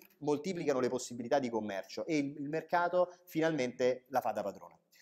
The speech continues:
Ma questo fenomeno però non genererà, secondo Adam Smith, sarà molto criticato da altri pensatori come Karl Marx, per esempio,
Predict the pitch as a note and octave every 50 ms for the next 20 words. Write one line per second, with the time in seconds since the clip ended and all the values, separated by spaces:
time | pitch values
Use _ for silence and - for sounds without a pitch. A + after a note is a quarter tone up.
0 | - - _ C3 C#3 C3+ - - C#4 C4+ - - - F#3 C3+ D3 D3+ C3+ A2+ G#2
1 | G2+ G#2 G#2+ A2+ A2+ C#3 D3 C#3 A2+ A#2+ C#3+ F#3 A3+ A#3 G3+ E3+ C3+ D#3+ D#3 D3
2 | C3+ C#3+ D3+ A3 A3 F3 C3 A2+ - - _ _ _ - - - G#2+ F2+ B2 C#3
3 | C#3+ C3+ B2 A#2+ A2+ A2 G#2+ C3+ E3+ D#3 - - - F#2+ F2+ G2+ A2+ A#2+ - G#2+
4 | F#2+ G2+ F#2 F#2 A2 A#2 B2 A2 G2 F#2+ F#2+ - G#2+ G2+ G2+ F#2+ - F2+ G#2 A#2+
5 | A2+ G#2 G2+ F#2+ F2+ - G#2+ G#2 - C#3+ D#3+ B2+ - - - G2 G2+ G2 - G2+
6 | F#2+ - - F#2 -